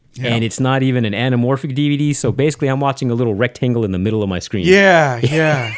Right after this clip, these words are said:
Speaker 2: <laughs>
Speaker 1: I don't know why Disney did that.
Speaker 2: Oh,
Speaker 1: their
Speaker 2: 'cause,
Speaker 1: movies.
Speaker 2: 'cause back in the day, up until a certain point, they just, they were just making movies for a, a four-by-three T V.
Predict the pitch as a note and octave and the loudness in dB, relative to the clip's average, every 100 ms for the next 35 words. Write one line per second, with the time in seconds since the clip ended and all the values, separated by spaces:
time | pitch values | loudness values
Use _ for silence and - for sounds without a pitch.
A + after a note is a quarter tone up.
0 | - - - - B3 C#4+ C#4 A#3+ G#3 A3+ | -12 -6 -6 2 4 6 6 6 4 6
1 | A3 G#3 D3+ D3 F#3+ G3+ F#3 E3 D#3 G3+ | 6 2 -2 2 4 4 0 0 4 4
2 | D#3+ C3+ A2+ - _ _ _ - D#3 D3 | 2 -2 -2 -14 _ _ _ 2 6 6
3 | D3+ D#3 F3 D3+ B2 A#2 C3+ G#2+ D3 D#3+ | 6 2 2 -2 -6 -2 -2 2 0 2
4 | D#3+ C#3+ C#3 D3 C#3+ C#3 C3 C3 B2+ C3+ | 0 2 2 2 2 2 0 0 -2 -2
5 | - C3 G#2 - B2+ A2 - C3 A2+ G2+ | 0 -2 -2 -2 -2 -2 -2 -2 -2 -4
6 | _ - G#2 G2+ G#2 - - _ _ _ | _ -6 -4 -2 -6 -8 -20 _ _ _
7 | _ _ _ - G#2+ A2+ A2+ B2 B2 A2+ | _ _ _ -6 -2 -2 0 -2 0 -2
8 | G#2+ G#2 A2+ A2+ A2+ G2+ - G2+ F#2+ F2 | 0 -2 -2 0 -2 -2 -4 -4 -2 -4
9 | F2 F#2 - A#2 G#2+ G#2+ G2+ G#2+ F#2+ - | -4 -8 -4 -4 -2 -4 -4 -4 -6 -4
10 | A2+ E2 D#2 | -4 -4 -10